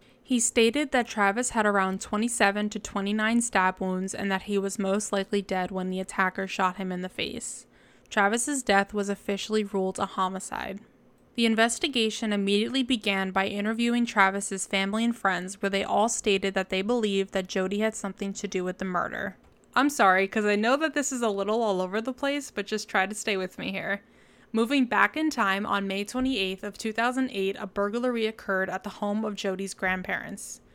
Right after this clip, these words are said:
Some things were taken, but most importantly, a twenty-five caliber gun was stolen from the home.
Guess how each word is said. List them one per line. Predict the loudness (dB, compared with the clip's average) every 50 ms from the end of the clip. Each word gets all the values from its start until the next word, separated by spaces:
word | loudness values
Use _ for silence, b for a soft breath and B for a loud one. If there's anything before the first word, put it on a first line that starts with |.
| b b b b b b b
Some | b 0 2 2 4
things | 4 4 2 2 4
were | 2 0
taken, | 2 2 2 2 2 2 2 0 0 0 0
but | -2 0 0
most | 2 4 4 4 2 2 2
importantly, | 2 2 2 4 2 2 2 2 2 0 0 0 -2 -2
a | -4 -6
twenty-five | -4 0 2 4 6 6 4 4 6 6 6 6 6 2
caliber | -2 0 4 4 4 4 4 2 2 2
gun | 4 2 2 2 2 0 -2
was | -4 -4 -4
stolen | -4 -2 2 2 2 4 2 0
from | 0 0 -2 -2
the | -2 -6 -4
home. | -4 -4 -4 -4 -6 -10